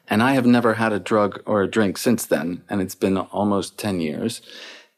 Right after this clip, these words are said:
And so my faith is not conceptual, it's not intellectual, it's not, um, abstract. It is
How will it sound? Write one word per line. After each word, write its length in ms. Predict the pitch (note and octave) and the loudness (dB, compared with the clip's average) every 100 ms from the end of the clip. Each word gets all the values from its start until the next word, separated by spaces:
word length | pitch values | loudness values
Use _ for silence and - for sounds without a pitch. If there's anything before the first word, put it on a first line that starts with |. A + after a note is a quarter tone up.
| - | -2
And 200 | A2 G#2+ | 0 2
so 220 | - A2+ | 4 4
my 220 | G#2+ C3 | 4 2
faith 320 | - C#3 C3+ | 0 0 0
is 180 | - - | -2 -2
not 240 | G2 A2 - | 0 -2 -2
conceptual, 920 | C3+ B2 A2 G#2+ - B2 A#2+ C3 - - | -2 2 0 0 0 2 4 0 -6 -8
it's 260 | F2 - | -6 -4
not 340 | - F#2+ G#2 - | -4 -2 -2 0
intellectual, 1000 | A2+ - A#2+ A#2 - - B2+ B2 B2 - | -2 0 0 0 -2 0 4 4 0 -4
it's 320 | F2+ - - | -10 -8 -8
not, 580 | F2 G2 G#2 - - - - - - - - _ - | -4 -2 -2 -4 -10 -10 -14 -20 -20 -20 -20 _ -4
um, 440 | G2 F#2+ F2+ F2 - | 0 0 0 -2 -2
abstract. 800 | B2+ - - D2+ - - - - - | -4 -2 -2 -2 -6 -14 -14 -8 -6
It 100 | F2+ | -2
is 440 | A#2 G#2+ G2+ | 0 0 0